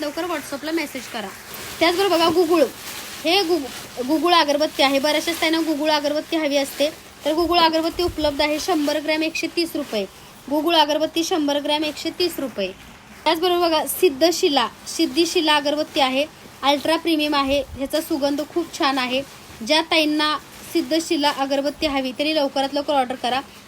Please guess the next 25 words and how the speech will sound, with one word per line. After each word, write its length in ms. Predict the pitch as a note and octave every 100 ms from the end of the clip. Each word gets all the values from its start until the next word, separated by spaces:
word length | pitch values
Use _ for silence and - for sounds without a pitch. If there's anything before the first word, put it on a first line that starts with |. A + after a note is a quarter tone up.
| -
प्राइस 260 | D#4 D#4 D#4
आहे 140 | E4+
एकशे 260 | D4+ - F4
पासष्ट 500 | - D#4 C#4+ D#4 E4
रुपयाला 360 | D#4+ C#4+ D4
पन्नास 480 | E4 F#4 E4 D4 C#4+
ग्रॅम, 220 | C#4+ B3 G3+ - - - -
कारण 140 | D4+
ह्या 120 | E4+
अगरबत्त्याचा 540 | D4+ D#4 D#4+ E4 E4 F4
सुगंध 420 | - C#4+ D4+ D#4 D#4+
खूप 100 | F#4+ -
मस्त 340 | D4+ E4 -
आहे 220 | F4 D4+ D4
बरं 180 | D4+
का 140 | D4 C4+
आणि 400 | C#4 C4 C4+ C#4+ -
छान 200 | F4+ F4
आहेत. 200 | D#4 B3+ - - -
त्यामुळे 220 | C#4+ D4+
बघा, 180 | E4 E4
हे 100 | E4
फक्त 300 | F4 F#4+ -
पन्नास 480 | F#4+ F#4+ E4+ E4 F4
ग्रॅम 240 | F4 F4